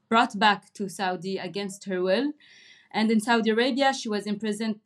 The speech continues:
uh, for a couple of days. Uh, and then, uh, th-, she was released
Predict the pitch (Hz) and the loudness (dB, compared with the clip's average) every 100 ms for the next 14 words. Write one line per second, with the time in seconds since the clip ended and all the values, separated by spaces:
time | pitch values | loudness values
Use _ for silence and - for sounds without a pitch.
0 | - 196 202 185 180 208 208 190 185 180 | -10 -10 -4 -4 -2 -6 -2 -2 -2 -2
1 | 196 294 277 - - - 185 185 185 185 | -2 -2 -4 -6 -8 0 2 4 4 4
2 | - 214 208 233 269 285 - - 202 202 | 0 -2 -2 0 0 -2 -4 -10 -8 -8
3 | - 202 190 196 240 339 339 - - | -4 -6 -2 -2 0 0 -2 -8 -20